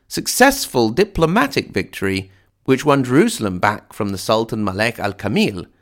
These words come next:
in no way improved relations with the Pope, who wanted blood. In the end, a runaway Pope Innocent the fourth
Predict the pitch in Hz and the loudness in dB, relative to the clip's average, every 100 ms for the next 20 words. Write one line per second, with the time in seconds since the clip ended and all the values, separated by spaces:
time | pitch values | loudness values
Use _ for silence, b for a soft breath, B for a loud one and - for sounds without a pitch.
0 | _ _ - 156 165 180 180 196 214 135 | _ _ 0 2 4 4 6 6 4 4
1 | 92 85 101 104 139 147 139 156 98 92 | 0 -2 -6 0 2 2 2 0 0 -2
2 | 87 92 90 - 139 131 - - _ _ | -12 -12 -12 0 4 4 4 -8 _ _
3 | - 101 90 82 87 85 85 87 78 - | -10 -6 -4 -4 -6 -10 -4 -2 -2 -6
4 | - _ _ _ _ _ _ _ _ _ | -20 _ _ _ _ _ _ _ _ _
5 | _ _ _ _ _ - 170 196 175 165 | _ _ _ _ _ 2 2 4 4 4
6 | 170 117 104 123 156 147 143 139 139 135 | 2 -2 2 4 4 2 2 0 0 0
7 | 131 156 151 151 135 104 107 - 269 127 | 0 0 0 -2 -4 -4 -4 4 6 6
8 | 104 - | 4 -2